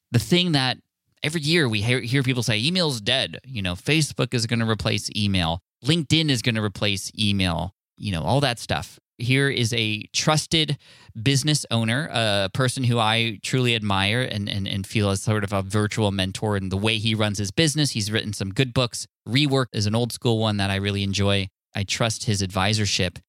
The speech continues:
and I'm so happy to hear about this because email is something that I was always big on. And it's something that I think that you've heard me talk about many times before. I've had many YouTube videos about email.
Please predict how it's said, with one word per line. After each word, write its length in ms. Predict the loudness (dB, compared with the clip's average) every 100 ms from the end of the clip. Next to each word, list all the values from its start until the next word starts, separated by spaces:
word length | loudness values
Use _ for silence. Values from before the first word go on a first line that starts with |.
| _ _ _
and 80 | -4
I'm 160 | -2 -2
so 340 | -2 0 2
happy 280 | 0 -2 -4
to 80 | -4
hear 140 | -4
about 240 | -2 -4 -4
this 160 | -6
because 360 | -4 -2 -4 -4 -2
email 300 | 0 0 -2
is 80 |
something 240 | -4 -4 -4
that 100 | -2
I 100 | 0
was 140 | 2
always 260 | 2 2 0
big 200 | -4 -10
on. 320 | -12 -14 -16 _ _ _ -6
And 100 | -4
it's 80 | 0
something 260 | 0 0
that 80 | 0
I 80 | 0
think 260 | -2 -2 0
that 120 | 0
you've 140 | 0
heard 180 | 0 0
me 80 | 0
talk 180 | -2 -2
about 200 | -4 -2
many 180 | -4
times 240 | -2 -2 -2
before. 380 | -2 0 2 2
I've 80 |
had 180 | 0 -2
many 180 | -2 -2
YouTube 380 | -2 -2 -2 -2
videos 380 | 0 2 2 0
about 200 | -2 -2
email. 440 | 0 0 0